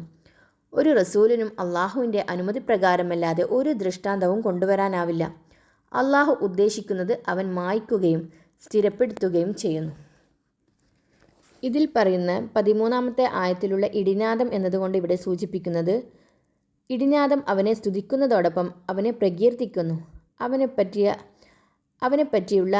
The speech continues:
ഭയത്താൽ മലക്കുകളും അവനെ പ്രകീർത്തിക്കുന്നു. അവൻ ഇടിവാളുകൾ അയക്കുകയും താൻ ഉദ്ദേശിക്കുന്നവർക്ക് അവ ഏൽപ്പിക്കുകയും ചെയ്യുന്നു. അവർ അവിശ്വാസികൾ, അവിശ്വാസികൾ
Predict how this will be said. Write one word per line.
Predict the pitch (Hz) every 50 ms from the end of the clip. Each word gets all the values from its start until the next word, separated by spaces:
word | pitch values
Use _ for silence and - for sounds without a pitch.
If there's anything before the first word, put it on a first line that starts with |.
| 202
ഭയത്താൽ | - - 180 180 180 175 175 - 196 185 185 180
മലക്കുകളും | 180 175 175 175 175 - 233 220 226 220 202 180 185 -
അവനെ | - 185 185 190 190 180 185
പ്രകീർത്തിക്കുന്നു. | 190 175 165 180 214 220 220 233 214 - 185 170 170 165 170 175 _ -
അവൻ | 202 190 202 220 226 220 -
ഇടിവാളുകൾ | 202 185 190 190 196 202 208 226 240 240 254 233 220 -
അയക്കുകയും | 185 180 180 175 208 196 190 190 175 175 175 - - _ _ _ _ _ _ -
താൻ | 233 240 262 269 247
ഉദ്ദേശിക്കുന്നവർക്ക് | 208 180 202 208 226 220 277 - 277 254 226 202 175 180 180 190 185 - -
അവ | 196 196 - - 190
ഏൽപ്പിക്കുകയും | 185 180 185 226 214 269 262 240 254 254 254 247 220
ചെയ്യുന്നു. | 185 175 170 165 165 165 165 _ _ _ _ _ _ _ _ _ _ _ _ _ _ _ -
അവർ | 240 247 247 285 269 - -
അവിശ്വാസികൾ, | 196 208 208 - 254 254 254 254 240 180 170 160 - - - _ _ _ _ _ _ _ _ _ _ _ -
അവിശ്വാസികൾ | 190 202 208 - - - 277 285 285 285 226 247 247